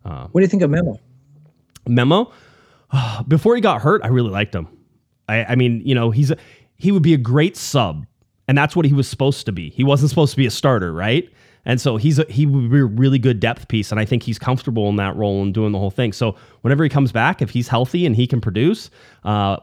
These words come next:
Speaker 1: between him and Tyler Boyd and being able to switch there or switching out with Douglas Costa or doing that stuff, I think that's invaluable to what the Galaxy are trying to do.
Speaker 2: Well, speaking of guys signed after the French Connection, here's a guy that now,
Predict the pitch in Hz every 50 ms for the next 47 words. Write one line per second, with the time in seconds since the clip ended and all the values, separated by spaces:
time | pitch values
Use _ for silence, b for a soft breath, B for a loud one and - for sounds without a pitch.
0 | - - 123 - - - 135 117 104 131 139 151 156 120 127 135 135 139 131 117
1 | 123 131 151 170 170 151 117 120 120 120 123 117 113 104 98 - - 131 123 -
2 | - 117 127 147 170 156 127 - - 127 - 117 113 120 123 113 107 101 113 104
3 | 98 - - - 143 147 160 - - 160 160 151 131 120 123 120 117 117 120 131
4 | - - 175 160 - - - - 113 104 98 90 82 - - 107 101 87 82 98
5 | 95 104 104 98 90 80 82 80 78 - _ _ - - 104 98 90 - 95 101
6 | 92 90 - - 90 85 - - 80 76 71 64 57 53 - _ _ _ _ _
7 | _ _ _ _ _ _ _ _ _ - 175 185 151 147 139 - - - 233 220
8 | 233 185 147 147 147 143 135 - 170 160 156 147 147 143 - - 135 - - 147
9 | 131 - - 135 151 180 180 - - 127 131 185 185 156 143 123 131 131 147 147
10 | 143 135 135 131 139 160 143 147 151 143 135